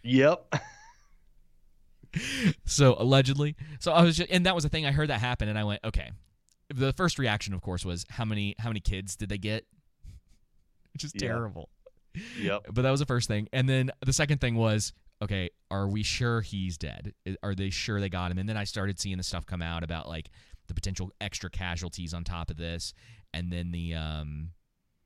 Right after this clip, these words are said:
Speaker 2: the other one of, like, "Yeah, they, they've gotten this guy before." Like, there's articles of this guy getting killed in, during the Trump administration. Um, and that was the same thing with Abu Baghdad Abzari or whatever when, um,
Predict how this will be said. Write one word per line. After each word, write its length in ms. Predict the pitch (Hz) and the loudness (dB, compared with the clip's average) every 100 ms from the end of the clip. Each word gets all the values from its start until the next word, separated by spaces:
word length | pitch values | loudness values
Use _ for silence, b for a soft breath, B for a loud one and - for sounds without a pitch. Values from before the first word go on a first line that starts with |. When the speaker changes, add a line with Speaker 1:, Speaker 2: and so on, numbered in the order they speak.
| _ _ - - _ - - | _ _ -14 -14 _ -14 -4
Speaker 2:
the 140 | 107 | -2
other 180 | 95 95 | 0 0
one 120 | 92 | 0
of, 80 | 87 | -2
like, 160 | 90 - | -4 -6
"Yeah, 200 | 101 101 | -2 0
they, 120 | 131 - | -2 -2
they've 200 | 170 196 | -2 0
gotten 240 | 151 92 | 0 2
this 100 | 85 | 0
guy 160 | - 71 | -2 -4
before." 260 | - 69 | -4 -2
Like, 160 | 67 82 | -2 0
there's 160 | 147 160 | 2 6
articles 420 | 123 131 104 87 | 8 8 6 4
of 80 | 90 | 4
this 120 | 98 | 4
guy 320 | 98 87 85 80 _ - | 4 4 2 -2 _ 0
getting 220 | 82 82 | 2 4
killed 280 | - 90 82 | 6 6 6
in, 140 | 82 | 4
during 240 | 69 85 | 4 4
the 80 | 82 | 4
Trump 220 | - 90 | 4 4
administration. 720 | 71 78 73 85 82 76 78 82 b b b b b b b - | 4 4 4 4 4 4 2 2 b b b b b b b 2
Um, 440 | 80 80 80 80 - | 6 8 8 8 8
and 80 | 127 | 8
that 60 | |
was 100 | 127 | 8
the 60 | 113 | 8
same 220 | 127 120 | 6 6
thing 160 | 120 117 | 6 6
with 220 | 110 104 - | 4 2 0
Abu 320 | 104 104 104 | 2 4 4
Baghdad 960 | 95 98 98 92 90 87 - 90 90 87 | 4 4 4 2 -4 -4 0 2 2 2
Abzari 640 | 85 85 90 90 90 90 | 0 2 4 6 6 6
or 60 | 87 | 4
whatever 320 | 90 87 87 | 2 2 2
when, 240 | 87 85 | 2 4
um, 600 | 85 82 80 80 78 82 | 4 2 2 2 2 0